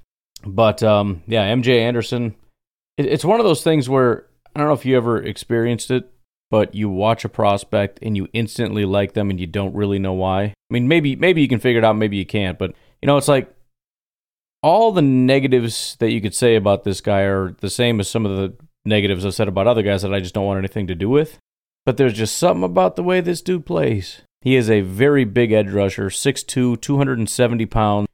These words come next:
He looks like he's two ninety for some reason. I don't know why. It's very weird. And he kinda plays like it, but he is just a freaking wrecking ball. And then, you know, in the later rounds, sixth, seventh round,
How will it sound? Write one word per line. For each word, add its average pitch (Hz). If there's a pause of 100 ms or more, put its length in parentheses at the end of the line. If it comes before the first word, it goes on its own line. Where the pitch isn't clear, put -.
(120)
He 127
looks 113
like 170
he's 110
two 139
ninety 107
for 127
some 123
reason. 127
I 101
don't 101
know 98
why. 92
It's 92
very 95
weird. 95 (160)
And 120
he 110
kinda 123
plays 110
like 120
it, 135 (360)
but 95
he 131
is 113
just 110
a 95
freaking 104
wrecking 98
ball. 113 (260)
And 185
then, 156
you 165
know, 117
in 120
the 110
later 107
rounds, 98
sixth, 101
seventh 98
round, 98